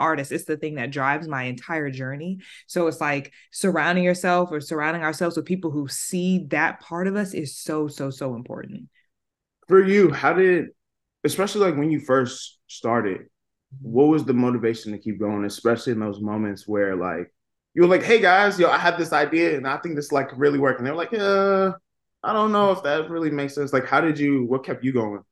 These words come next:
Speaker 1: You know what's funny? When, when I first started, I wasn't asking anybody their
Speaker 2: Mm.
Speaker 1: opinion. I was doing it because I wanted to do it, because I had time to do it. I was very driven by my own desires and, like, the vision that God had given me.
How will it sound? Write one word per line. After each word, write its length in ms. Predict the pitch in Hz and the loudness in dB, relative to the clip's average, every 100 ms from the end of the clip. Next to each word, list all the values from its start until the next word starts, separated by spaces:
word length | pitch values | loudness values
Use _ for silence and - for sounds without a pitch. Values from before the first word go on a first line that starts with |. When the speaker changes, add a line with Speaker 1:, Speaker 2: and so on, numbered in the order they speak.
| _ _ _ | _ _ _
Speaker 1:
You 100 | 240 | 4
know 80 | 311 | 6
what's 240 | 285 269 | 4 2
funny? 240 | - 285 302 | 0 2 2
When, 200 | 202 202 | 2 2
when 160 | 226 | 2
I 100 | 214 | 2
first 340 | 185 285 302 - | 0 -2 -2 -2
started, 300 | 214 196 175 | 0 2 2
I 60 | |
wasn't 360 | 202 196 147 - - | 0 0 -2 -8 -4
asking 480 | 220 294 - 160 | -4 -4 -6 -6
anybody 560 | 147 139 127 117 - - _ | -6 -6 -6 -8 -10 -16 _
their 360 | - 165 139 127 | -10 2 4 4
Speaker 2:
Mm. 60 | |
Speaker 1:
opinion. 200 | 120 95 - _ _ _ _ | 2 -4 -16 _ _ _ _
I 100 | 180 | 2
was 240 | 214 202 170 - | 4 4 2 0
doing 300 | 190 220 226 | 2 4 4
it 100 | 196 | 2
because 240 | 190 190 185 | 0 -2 -2
I 120 | 147 | -4
wanted 340 | 151 226 247 | -4 -2 -2
to 100 | 185 | -4
do 160 | - - | -10 -12
it, 220 | - - | -12 -12
because 200 | 180 190 | -6 -4
I 60 | 180 | -2
had 180 | 151 | -4
time 300 | - 220 247 | -6 -6 -2
to 60 | 220 | 0
do 160 | 185 156 | 0 0
it. 40 | |
I 60 | 139 | -2
was 140 | 151 | -4
very 200 | 170 165 | -2 -2
driven 440 | 147 156 185 170 | -2 0 0 0
by 100 | 147 | -4
my 240 | 139 131 - | -4 -4 -6
own 240 | 156 147 | -6 -8
desires 580 | 135 127 131 139 151 170 | -8 -4 -4 -2 -2 -2
and, 120 | 143 | -6
like, 180 | 131 131 | -8 -8
the 100 | 139 | -10
vision 440 | 131 160 160 147 | -4 -2 -2 -4
that 140 | 135 127 | -10 -10
God 360 | 131 131 131 | -8 -8 -8
had 140 | 135 127 | -10 -10
given 260 | 135 170 | -8 -4
me. 220 | 190 208 | -2 -2